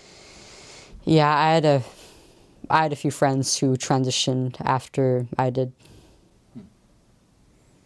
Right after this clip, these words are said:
I never, I never pushed anybody into transitioning, but when you're a kid, you are impressionable and you tend to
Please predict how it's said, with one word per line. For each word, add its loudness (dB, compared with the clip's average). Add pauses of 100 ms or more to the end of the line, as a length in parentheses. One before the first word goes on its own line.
(1200)
I 0
never, 2
I 2
never 2
pushed -2
anybody -2
into -6
transitioning, -4
but -2 (1600)
when 2
you're 6
a 0
kid, -4
you 2
are 0 (320)
impressionable -2
and -2
you -2
tend -4
to -4